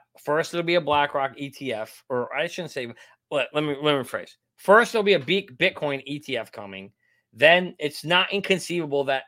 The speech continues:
an Ethereum E T F would be coming. Abs, it makes logical sense. Third,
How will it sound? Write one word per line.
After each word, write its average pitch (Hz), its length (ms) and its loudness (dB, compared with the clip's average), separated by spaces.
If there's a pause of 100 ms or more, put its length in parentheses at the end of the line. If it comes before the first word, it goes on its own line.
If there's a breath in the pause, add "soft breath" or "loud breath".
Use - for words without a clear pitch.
an 123 160 -6 (100)
Ethereum 156 720 -2
E 147 140 -6
T 123 200 -4
F 113 140 -6
would 110 140 -10
be 101 80 -12
coming. 104 340 -12
Abs, 120 240 -10
it 135 80 -14
makes 143 240 -8
logical 147 600 -8
sense. 101 460 -16 (380)
Third, 202 640 6